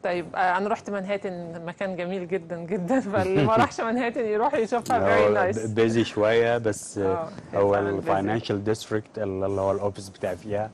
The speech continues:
Speaker 1: أيوه.
Speaker 2: اللي هو ال-، يعني that's how the money comes from New York، يعني فيها ال-، النيويورك اكسشينج، آه،
Speaker 1: أها.
Speaker 2: ستوك اكسشينج،
Speaker 1: طبعًا،
Speaker 2: وفيها ال-،
Speaker 1: ستوك اكسشينج.
Speaker 2: يا،
Speaker 1: أها.
Speaker 2: فيها ال-
Speaker 1: هل حضرتك بتساعد في الحاجات دي، الستوك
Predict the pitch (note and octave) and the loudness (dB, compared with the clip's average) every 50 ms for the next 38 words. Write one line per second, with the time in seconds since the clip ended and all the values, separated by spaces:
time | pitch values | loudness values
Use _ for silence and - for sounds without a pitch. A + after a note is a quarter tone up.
0 | - F3 E3+ D#3+ D#3+ D#3+ D#3+ D3+ - G2+ G2+ G#2 G#2+ G#2+ G#2 G#2 G2+ F#2+ F#2+ F#2 | -8 -8 -6 -6 -6 -8 -10 -10 -6 -2 0 2 2 4 4 4 2 2 0 -2
1 | F#2 F2+ F2+ F2 F2 F2 F2 F2 F2 E2+ D#2 - - - - - - - - G2+ | -6 -6 -6 -8 -8 -10 -10 -10 -10 -12 -14 -16 -20 -20 -20 -20 -20 -8 -4 -2
2 | F#2+ F#2+ F#2+ F#2+ F#2+ F#2+ F#2+ F#2+ F#2 F#2 F#2+ F2 - - G#2+ G2+ G#2 G2+ - - | -2 0 -2 -2 -4 -4 -4 -4 -6 -6 -8 -10 -10 -8 -4 -2 -2 -2 -4 -6
3 | - - A#2 A#2+ A2+ A2 G#2 G2 G2+ G#2 G#2 G2+ F#2 - G#2 G2+ G2+ G2+ F#2+ - | -2 2 4 4 4 2 0 -2 -2 -2 -2 -4 -4 -2 -2 -2 0 -2 -6 -8
4 | - - G2+ F#2+ F#2+ F#2+ F#2+ F#2 F2+ F#2+ F#2+ F#2+ F#2+ F#2+ F#2+ F#2 F#2 - - G2+ | -6 -4 -2 -2 -2 -2 -4 -6 -6 -6 -2 0 0 2 0 0 -4 -6 -8 -6
5 | F#2+ F2+ F#2 F#2+ F2 - - G2+ F#2+ F#2 F2+ F2+ F2 E2+ E2+ E2+ E2+ E2+ E2 E2 | -6 -6 -6 -8 -8 -6 -4 -2 -2 -2 -4 -6 -6 -6 -4 -4 -4 -4 -6 -8
6 | - - - - - - - - - - G2 F2+ F2+ F#2+ G2 G2+ G2+ G2 - - | -10 -16 -20 -20 -20 -20 -20 -20 -18 -14 -12 -8 -6 -4 -2 -2 -2 -2 -4 -8
7 | G2 F#2 - - - - G2 F#2+ G2 G2+ F#2+ - - - G#2+ F#2+ F#2+ F#2+ F#2 F#2 | -12 -12 -12 -12 -8 -6 -4 -4 -4 -6 -6 -8 -14 -12 -8 -4 -4 -2 -2 -2
8 | F#2 F2+ F2 - G2+ F#2 F2 - E3+ G2 F#2 - - F#3+ - - - G3 G2+ G#2+ | -4 -6 -6 -8 -10 -12 -12 -6 -6 -6 -6 -4 -8 -12 -10 -10 -10 -8 -6 -4
9 | G#2 G3 F#3 F3 E3 - F2 - G#2+ F#2+ F#2+ F#2 F#2 F#2 F2+ F2+ - D#3 D3+ G#2+ | -4 -2 -2 -2 -4 -6 -4 -4 -6 -4 -4 -6 -6 -6 -8 -10 -12 -10 -6 -2
10 | G2+ G2 F#2 F#2 F#2 F2+ F2 - G2+ F#2 F#2 F#2 - - - - - - - - | 0 0 0 0 -2 -4 -6 -8 -8 -8 -8 -10 -12 -18 -20 -20 -20 -20 -20 -4
11 | - G#3+ A3 - A#3+ A3 G#3 A#3+ A#3+ C4 G#3 F#3+ G3 - - A#3+ A#3 A#3+ - - | -4 -4 -2 0 -2 -2 -2 -2 -2 -4 -6 -6 -8 -4 -2 -2 -2 -2 -4 -8
12 | F#3 - - E3 F#3 G#3 G3+ G3 A3+ A#3+ B3 G#3+ - - - F3 | -14 -12 -10 -8 -8 -8 -8 -8 -12 -12 -12 -12 -12 -8 -8 -8